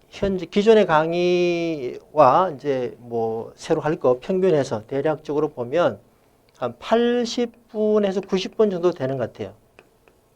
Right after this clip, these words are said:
네, 한 강당 평균이 요거보다 좀 뭐 작은 것도 있고 좀 더 많은 것도 있고 해서, 예, 좀 보수적으로 잡았을 때 이렇게 되는 것 같습니다. 어, 뭐 보통 한 강보다는 많습니다만은,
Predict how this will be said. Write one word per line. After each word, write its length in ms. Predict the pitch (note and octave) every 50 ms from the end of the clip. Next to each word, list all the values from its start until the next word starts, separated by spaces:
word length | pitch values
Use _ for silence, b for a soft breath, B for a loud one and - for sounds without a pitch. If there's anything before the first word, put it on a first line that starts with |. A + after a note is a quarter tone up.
| _
네, 100 | _ A#2
한 500 | A#2 A2 - E3 F3 F3+ F3+ F#3 F#3+ F#3+ F#3
강당 480 | E3 D#3 D3 D3 D#3 D#3 F3 E3+ E3+
평균이 520 | D#3+ - - G3+ F#3+ F#3 F3+ F3+ D3+ A2 G#2+
요거보다 380 | D#3+ F#3 G#3 G#3+ A#3 A3+ A3
좀 320 | G#3+ A3 G#3+ G#3+ G#3 G#3+ G#3+ B B B B B _ -
뭐 360 | - D#3 D3+ D3 C#3+ C3+ C3+
작은 340 | - D#3 D3 D3+ F#3+ A3+ A#3
것도 220 | G#3+ G#3 - E3
있고 280 | D3+ D#3 - F3+ F3+ F3+
좀 220 | - F#3+ F#3 F#3+
더 80 | F#3+ F3+
많은 240 | D3+ C3+ C3 D3
것도 200 | F3 F#3+ F#3 -
있고 120 | D#3 - D3+
해서, 520 | D3 D3+ - C3 A#2 A#2+ D3+ G3+ B3 b b b b b b b b _ _
예, 320 | C#3 C3+ A#2+ A2 G#2 G#2+ A2
좀 140 | - D#3+ D3
보수적으로 680 | - - D3+ E3+ F3+ F3+ - G#3+ G#3 G#3+ G3+ G#3 G3
잡았을 440 | F#3 E3+ D#3 D3+ E3 D#3+ - F#3+ F#3
때 80 | - E3+
이렇게 160 | F3 F3+ F#3
되는 220 | - D3+ D3+ D#3
것 60 | D3
같습니다. 580 | B2+ B2 - D#3+ C#3+ B2 A2 A2+ C3 E3+ G#3 A3+ B B B B B B B -
어, 400 | D#3 C#3+ C#3+ C#3 C#3 C#3 C3+ C3+
뭐 220 | - F3+ F3+ E3+ E3+
보통 420 | - F3+ F#3+ F#3+ F#3+ - A3+ A3
한 280 | A3 G#3+ A3 G#3+ A3 A3
강보다는 600 | G#3+ G#3+ G#3+ G#3+ G3+ G3 G3 G3 G3 F#3+ F3+ D3
많습니다만은, 1300 | C3+ C3 C#3+ D3+ E3 D#3+ - - A3 A3 G#3+ A3 G#3+ G3+ F3+ C#3+ C3 B2 A#2 A#2+ D3 G3 G#3+ E3+ A#2